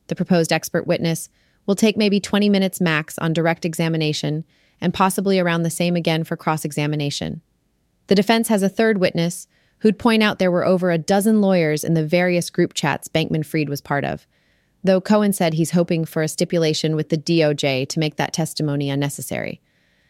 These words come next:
The D O J's Nicholas Rose doesn't think the information is even admissible. For those of you doing the math,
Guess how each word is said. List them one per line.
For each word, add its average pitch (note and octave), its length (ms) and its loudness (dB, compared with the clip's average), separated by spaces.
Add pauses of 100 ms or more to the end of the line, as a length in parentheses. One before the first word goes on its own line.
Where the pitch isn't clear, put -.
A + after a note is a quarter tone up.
(360)
The F#3+ 80 4
D A3 200 4
O A#3 60 4
J's G#3 300 0
Nicholas F#3+ 420 0
Rose F#3+ 320 2
doesn't E3+ 320 -2
think F3+ 180 0
the F3 140 0
information E3+ 560 -2
is D#3+ 140 -2
even E3 200 0
admissible. D#3+ 640 -6 (960)
For A3+ 140 2
those B3 220 4
of B3 100 2
you A#3 100 4
doing G3 300 2
the F#3 40 2
math, D#3 460 -2